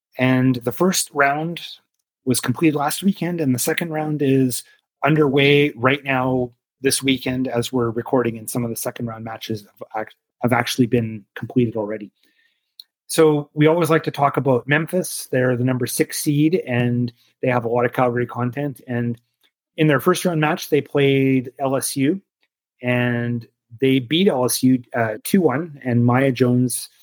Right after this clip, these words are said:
uh, from Calgary scored one of the goals. And then tonight, Friday evening, they played their second round matchup against, uh, Notre Dame,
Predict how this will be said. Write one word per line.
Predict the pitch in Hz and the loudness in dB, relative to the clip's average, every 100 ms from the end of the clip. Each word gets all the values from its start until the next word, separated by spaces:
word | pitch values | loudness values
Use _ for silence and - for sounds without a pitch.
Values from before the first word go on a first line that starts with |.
| _ _ _ | _ _ _
uh, | 123 107 104 | -10 -10 -10
from | - 123 | -4 -2
Calgary | 120 120 123 117 | 0 0 0 0
scored | - 127 113 | 0 0 2
one | 117 | -2
of | 113 | -2
the | |
goals. | 113 117 156 - _ _ _ _ _ - | 0 0 0 -6 _ _ _ _ _ -4
And | 139 | 0
then | 147 147 147 - - | 2 2 0 -4 -8
tonight, | 147 156 185 - | 0 2 2 0
Friday | 139 143 147 | 0 2 4
evening, | 135 123 127 131 131 - | 2 2 0 0 -2 -2
they | 117 135 | 0 0
played | 131 - 139 135 131 131 120 _ _ _ - | 0 -2 2 4 2 0 -4 _ _ _ -2
their | 135 | 0
second | - 165 156 | 0 0 -2
round | 139 131 | 0 0
matchup | 131 - 131 | 0 -2 -4
against, | 123 131 123 117 - 127 | -2 -2 -2 -4 -8 -4
uh, | 117 117 113 | -2 0 -2
Notre | 117 135 127 | 0 2 2
Dame, | 135 117 165 | 0 -2 -8